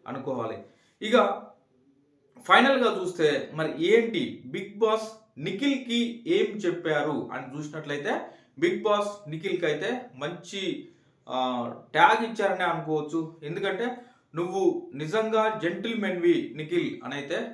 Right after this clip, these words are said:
బిగ్ బాస్ చెప్పారు. అదేవిధంగా ప్రేరణకి ఏం చెప్పారు? ప్రేరణే ఏడిచింది, "నేను మెగా చీఫ్గా చేసినందుకు, ఆ, చాలామందికి టార్చర్ అయిపోయినట్టుంది, నేను కొంచెం అతి చేశానేమో" అని ప్రేరణే రియలైజ్ అయిపోయింది. కానీ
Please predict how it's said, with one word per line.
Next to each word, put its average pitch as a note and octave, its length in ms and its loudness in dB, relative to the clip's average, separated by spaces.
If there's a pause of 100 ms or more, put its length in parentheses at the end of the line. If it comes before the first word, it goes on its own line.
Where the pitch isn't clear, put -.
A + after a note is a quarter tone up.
(100)
బిగ్ C3+ 180 -10
బాస్ C#3+ 300 -4
చెప్పారు. B2 460 -6 (100)
అదేవిధంగా F3 680 0 (340)
ప్రేరణకి A3 440 4
ఏం G3 160 0
చెప్పారు? F3 580 0 (300)
ప్రేరణే A#3 500 6
ఏడిచింది, F#3+ 560 0
"నేను F3 280 -8
మెగా G3+ 500 0
చీఫ్గా F#3 600 -2
చేసినందుకు, E3+ 800 -4 (400)
ఆ, D#3+ 340 -2
చాలామందికి F3+ 480 2
టార్చర్ E3 380 0
అయిపోయినట్టుంది, D#3 540 -2
నేను D#3 240 -6
కొంచెం D#3 200 -2
అతి F3 300 -4
చేశానేమో" D3+ 720 -4
అని F3+ 280 -8 (500)
ప్రేరణే A#3+ 480 6
రియలైజ్ G3+ 400 4
అయిపోయింది. A#2+ 440 -2 (220)
కానీ D#3 360 -2